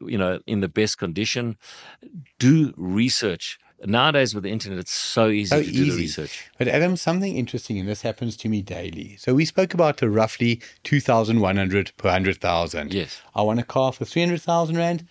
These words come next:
Speaker 2: I've budgeted six thousand three hundred. Problem is, for my three hundred thousand on the car I like, it's got a hundred seventeen thousand Ks. It's out of service plan. It's out of maintenance plan.
Speaker 1: Mm-hmm.
Speaker 2: I am gonna spend roughly, honestly,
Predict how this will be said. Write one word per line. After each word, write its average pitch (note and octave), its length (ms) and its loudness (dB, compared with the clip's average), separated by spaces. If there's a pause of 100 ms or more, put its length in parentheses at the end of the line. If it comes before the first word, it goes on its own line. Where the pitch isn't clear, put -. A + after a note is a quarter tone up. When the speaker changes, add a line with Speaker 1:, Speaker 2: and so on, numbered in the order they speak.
(200)
Speaker 2:
I've B2 160 0
budgeted A2 500 0
six - 240 -4
thousand G2+ 360 0
three G#2 260 2
hundred. F2 480 0 (400)
Problem A3 360 4
is, F3 240 2
for C3+ 160 2
my C#3 240 2
three B3 200 0
hundred A3 200 4
thousand A#2+ 460 0
on B2+ 140 2
the A#2 60 4
car D3 320 4
I D3+ 60 4
like, G2 380 0 (300)
it's - 100 -14
got G#2+ 120 0
a G2+ 40 0
hundred C3+ 300 4
seventeen A#2+ 540 2
thousand G#2 420 0
Ks. E2 380 -10 (240)
It's A2 220 -4
out A#2+ 220 4
of A#2+ 120 2
service A2 360 2
plan. G#2 260 0
It's G2 160 -4
out B2 140 4
of A2 80 0
maintenance G2 420 2
plan. F2 280 -2
Speaker 1:
Mm-hmm. F#2 220 -4 (300)
Speaker 2:
I E3 180 2
am B3 180 6
gonna D#3 200 6
spend A#2+ 440 2 (160)
roughly, B2 640 2 (240)
honestly, F3+ 460 0